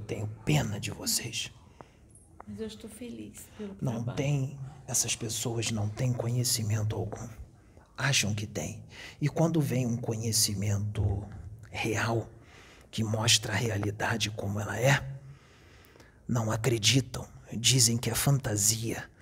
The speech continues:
Speaker 1: que a cabeça do médium que psicografou é muito fértil.
Speaker 2: Uma outra pergunta. Posso fazer? É,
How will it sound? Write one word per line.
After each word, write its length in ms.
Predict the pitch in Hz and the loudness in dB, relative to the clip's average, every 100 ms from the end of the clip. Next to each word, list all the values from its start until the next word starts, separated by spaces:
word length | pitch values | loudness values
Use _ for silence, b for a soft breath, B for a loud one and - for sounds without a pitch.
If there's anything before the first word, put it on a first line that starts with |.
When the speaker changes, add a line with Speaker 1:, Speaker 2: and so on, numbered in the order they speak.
| B B B B | B B B B
Speaker 1:
que 80 | - | 0
a 80 | 120 | 2
cabeça 500 | - 117 131 156 135 | 2 4 6 8 6
do 140 | 127 | 4
médium 380 | 110 110 110 113 | 4 4 2 0
que 100 | - | 4
psicografou 880 | - 123 - - 107 107 - - 127 | 6 8 6 4 0 0 2 4 4
é 60 | 113 | 4
muito 300 | 120 - - | 4 2 2
fértil. 580 | - - - - - - - - - _ _ _ _ _ _ - - - - - - - - - - - _ _ B B B B B B B - - - - - - - | 2 4 4 4 2 0 -14 -20 -20 _ _ _ _ _ _ -20 -18 -14 -12 -12 -12 -12 -12 -14 -16 -20 _ _ B B B B B B B -12 -10 -10 -12 -8 -4 -4
Speaker 2:
Uma 280 | 196 208 202 | -4 -4 -2
outra 280 | 196 190 190 170 160 - | -4 -4 -6 -6 -6 -8
pergunta. 680 | 170 180 156 151 147 - - - - - - - - | -6 -4 2 2 2 -2 -10 -10 -12 -20 -20 -20 -12
Posso 240 | 135 - | -12 -10
fazer? 400 | - 151 165 190 190 - - - - - - - - - - - - - - - - - B B B B - - - | -10 -10 -8 -12 -12 -18 -14 -12 -12 -14 -20 -20 -20 -20 -20 -20 -20 -18 -18 -20 -20 -20 B B B B -20 -18 -12
É, 360 | 156 151 147 | -10 -8 -10